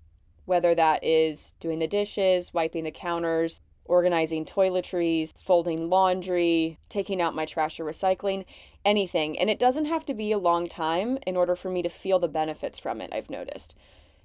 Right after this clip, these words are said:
And I think this is twofold. One, it just feels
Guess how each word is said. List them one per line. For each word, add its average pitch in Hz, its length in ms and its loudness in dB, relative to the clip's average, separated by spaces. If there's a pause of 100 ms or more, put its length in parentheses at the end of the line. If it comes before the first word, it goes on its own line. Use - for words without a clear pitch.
(140)
And 208 400 2
I 202 120 4
think 277 240 -4
this 330 200 -4
is 220 160 -6
twofold. 160 800 0
One, 196 480 0
it 190 220 0
just 202 260 -8
feels 190 760 -2